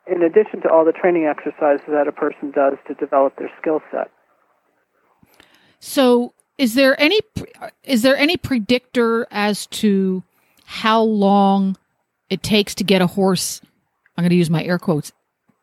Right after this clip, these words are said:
Speaker 2: conditioned? Is, or is it completely dependent upon the individual horse and his discipline, or are there parameters or generalizations you can make?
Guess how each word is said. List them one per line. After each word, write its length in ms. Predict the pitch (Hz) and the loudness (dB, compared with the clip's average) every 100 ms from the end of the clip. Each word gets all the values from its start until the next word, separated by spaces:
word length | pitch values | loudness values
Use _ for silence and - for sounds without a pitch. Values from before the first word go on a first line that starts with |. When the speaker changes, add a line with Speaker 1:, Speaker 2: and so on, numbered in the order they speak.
| _ _ - | _ _ -6
Speaker 2:
conditioned? 880 | - 202 175 156 185 - 165 - - | 0 4 4 2 2 0 -4 -6 -6
Is, 300 | 196 165 - | -4 -4 -4
or 260 | 220 202 | 0 4
is 140 | 202 185 | 4 4
it 180 | 208 - | 2 2
completely 840 | 196 - 240 254 254 240 226 220 - - _ _ _ _ _ _ _ _ - | -2 0 2 2 2 2 2 2 -2 -20 _ _ _ _ _ _ _ _ -8
dependent 460 | 190 - 208 202 | -4 2 2 2
upon 280 | 196 202 190 | 0 2 2
the 100 | 185 | 2
individual 460 | 196 185 180 190 185 | 2 2 2 2 0
horse 300 | 190 180 - | 0 0 -2
and 200 | 175 165 | -2 0
his 160 | 160 | 0
discipline, 560 | - 185 196 - 247 262 | 2 0 0 0 2 2
or 320 | 220 202 175 _ - | 2 0 -2 _ -4
are 100 | 190 | 0
there 140 | 175 | 0
parameters 800 | - 214 190 196 202 202 208 202 | 0 2 4 4 4 4 2 2
or 120 | 185 | -2
generalizations 840 | 160 196 185 190 185 165 170 233 220 | 0 2 2 2 2 2 0 0 0
you 80 | 269 | -2
can 140 | 262 | -4
make? 300 | 262 - _ | -6 -8 _